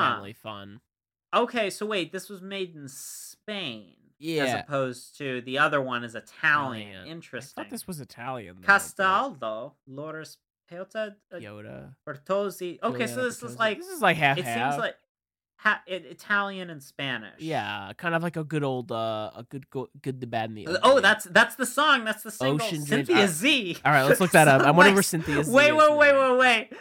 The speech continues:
Speaker 2: So instead of Celine Dion,
Speaker 1: <laughs> Yeah, we have
Speaker 2: <laughs>
Speaker 1: Cynthia
Speaker 2: they
Speaker 1: Z.
Speaker 2: Cynthia Z. Just as good. Oh, Matteo Carati.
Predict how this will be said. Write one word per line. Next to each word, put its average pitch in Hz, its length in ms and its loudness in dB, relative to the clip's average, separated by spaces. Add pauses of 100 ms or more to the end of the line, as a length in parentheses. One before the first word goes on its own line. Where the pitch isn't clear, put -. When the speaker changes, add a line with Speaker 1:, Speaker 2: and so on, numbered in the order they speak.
(140)
Speaker 2:
So 262 240 4
instead 254 380 4
of 285 180 4
Celine 214 1200 0
Dion, 185 840 4 (120)
Speaker 1:
<laughs> - 120 0
Yeah, 214 300 4
we 185 220 0
have 196 180 8
Speaker 2:
<laughs> - 200 -8
Speaker 1:
Cynthia 185 440 0
Speaker 2:
they 254 200 4
Speaker 1:
Z. 147 440 -8 (500)
Speaker 2:
Cynthia 381 720 -2
Z. - 200 -6 (760)
Just - 320 -6
as 175 160 -8
good. 269 520 4
Oh, 254 120 -2
Matteo 214 680 -2
Carati. 143 840 -4